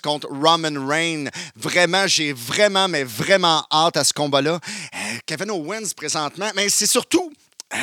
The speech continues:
l'implication de Sami Zayn, euh, qui m'intrigue là-dedans, parce que Sami Zayn, depuis un bout, on dirait qu'il sait pas quoi faire. Est-ce qu'il va retourner se joindre à Kevin Owens, parce que les autres sont amis, c'est, c'est, ils ont été des meilleurs amis.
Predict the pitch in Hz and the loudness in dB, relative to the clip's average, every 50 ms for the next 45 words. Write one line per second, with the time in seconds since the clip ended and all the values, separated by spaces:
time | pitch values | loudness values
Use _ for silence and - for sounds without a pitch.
0 | 262 262 - - _ - 196 214 233 - - - 233 220 240 - 233 233 226 196 | -6 -6 -8 -10 _ -2 0 0 0 -2 0 2 4 4 4 4 2 2 2 2
1 | - - - - 196 190 202 196 175 151 143 113 107 160 170 180 180 175 160 139 | 2 2 2 4 4 2 2 0 -2 -2 0 0 0 2 0 0 0 -2 -4 -6
2 | 117 - - - 160 - - 110 113 113 113 - - 143 143 135 127 123 - - | -6 -8 -12 -14 -12 -8 -4 -2 -2 -2 -2 -4 -2 -2 -2 -2 -2 -4 -4 -4
3 | 151 165 151 131 131 117 117 135 165 165 156 135 - - 151 - - 175 196 202 | -2 -2 0 2 0 2 2 2 2 2 2 2 2 2 0 0 0 0 -2 -2
4 | 180 147 135 190 208 214 180 147 - - 151 156 147 139 123 117 127 170 202 208 | -2 0 0 0 2 2 2 0 0 0 0 0 0 0 -2 -4 -6 -6 -6 -6
5 | - - - - - - - 127 139 143 127 120 139 160 156 185 202 - 165 143 | -8 -12 -14 -14 -14 -6 -4 -2 -2 0 0 2 2 4 4 2 2 2 2 0
6 | 131 139 143 139 - - - 214 - - 214 208 - 147 117 117 - 135 123 117 | 2 0 0 0 0 2 2 4 4 4 2 2 2 -2 -4 -2 -2 -2 -2 -2
7 | 127 151 - - 160 151 - - 98 - - - - 143 123 151 151 131 160 208 | -4 -10 -12 -12 -12 -10 -8 -4 -2 -2 -2 -2 -6 -8 -6 -6 -4 -2 -2 -2
8 | - - 220 180 180 185 185 190 208 220 226 220 - - - - - - - - | 0 0 -2 -2 0 -2 -2 0 0 0 -2 -4 -6 -10 -14 -14 -8 -4 -2 0
9 | 151 139 135 - 160 131 135 165 208 233 247 233 220 170 143 - - 135 147 - | 2 4 4 4 4 4 4 2 2 2 2 2 0 0 -2 -2 -2 -2 0 2
10 | 160 156 165 165 165 151 139 131 143 175 202 208 202 185 - - 123 - - 151 | 4 4 4 4 4 4 4 2 2 0 0 -2 -2 -4 -4 -2 -2 0 0 0
11 | 139 135 165 175 156 - - - 147 165 - 180 160 165 165 170 175 175 180 180 | 0 0 0 0 -2 -4 -6 -6 -6 -2 0 2 2 2 0 -2 -2 -2 -2 -2
12 | 185 170 - - - - - - 143 131 - 120 - - - - 127 127 143 151 | -2 -4 -6 -10 -10 -6 -4 -4 -4 -4 -2 -4 -4 -4 -6 -8 -4 -4 -2 0
13 | 151 151 - 208 208 156 123 170 156 143 143 160 170 175 170 180 185 165 151 143 | 0 0 0 -2 -4 0 0 0 2 2 2 2 4 4 4 4 2 2 2 2
14 | 175 170 160 156 160 170 185 262 | 2 2 2 2 0 -2 -2 -4